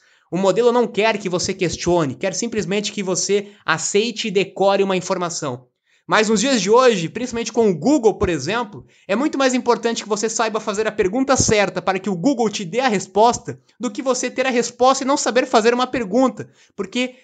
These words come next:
a pergunta é o que vai te abrir a mente, vai te abrir caminhos para novas respostas, para novas possibilidades,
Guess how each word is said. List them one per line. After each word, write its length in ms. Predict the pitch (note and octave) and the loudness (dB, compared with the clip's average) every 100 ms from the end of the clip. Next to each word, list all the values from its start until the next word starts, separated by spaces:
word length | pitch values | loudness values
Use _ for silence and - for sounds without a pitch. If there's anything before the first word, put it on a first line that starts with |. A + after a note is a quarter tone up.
| _ | _
a 100 | F3+ | -4
pergunta 640 | F#3+ B3 G3 F#3+ C#4 C4+ G3 | 0 0 2 2 4 2 0
é 80 | |
o 60 | G3+ | -2
que 140 | G3+ | -2
vai 180 | G3 A3 | -2 -2
te 140 | A3+ A#3 | 0 0
abrir 480 | E3 G3+ A3+ - _ | 0 -2 -2 -8 _
a 100 | F3+ | -4
mente, 480 | F3+ G3 A3 F#3+ C#3+ | -2 -4 -4 -6 -8
vai 160 | E3+ G#3 | -8 -6
te 100 | A3 | -8
abrir 380 | E3 A3+ B3 - _ | -6 -6 -6 -14 _
caminhos 600 | G3+ F#3 A3 C4 G#3 - | -2 0 0 0 0 -2
para 280 | - A3+ A3 | -2 0 -2
novas 580 | G3 A3 C#4 C4 G#3 D#3+ | 0 4 4 4 2 -2
respostas, 640 | D3 - F#3+ F3+ - C3+ | -6 -2 0 0 -2 -8
para 240 | G#3+ A3 | -2 -2
novas 500 | G3+ A3 C4+ B3+ G#3+ | 0 2 4 4 2
possibilidades, 840 | - F#3 - D3+ C3+ F#3 F3+ - | -2 -4 -6 -8 -2 -2 -2 -6